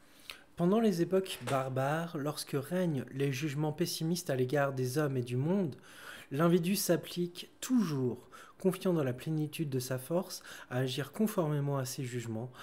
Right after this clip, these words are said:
c'est-à-dire à mettre les idées en action par la chasse, le pillage, la surprise, la brutalité et le meurtre, y compris les formes réduites de ces actes,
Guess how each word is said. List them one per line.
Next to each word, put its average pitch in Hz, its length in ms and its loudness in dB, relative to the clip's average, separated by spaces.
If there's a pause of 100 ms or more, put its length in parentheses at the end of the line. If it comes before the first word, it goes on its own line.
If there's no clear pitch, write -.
(140)
c'est-à-dire 135 800 -2
à 135 100 -4
mettre 160 360 -2
les 135 200 0
idées 165 160 4
en 151 140 2
action 135 480 -4 (340)
par 131 140 0
la 127 120 4
chasse, 135 460 -4 (160)
le 135 140 0
pillage, 120 760 -4
la 131 160 -8
surprise, 139 640 -6 (280)
la 127 120 4
brutalité 127 880 -2 (300)
et 190 160 10
le 135 100 2
meurtre, 110 580 -6 (360)
y 247 140 4
compris 196 340 0
les 165 120 4
formes 175 300 4
réduites 202 760 2
de 123 80 -2
ces 123 320 -2
actes, 123 320 -6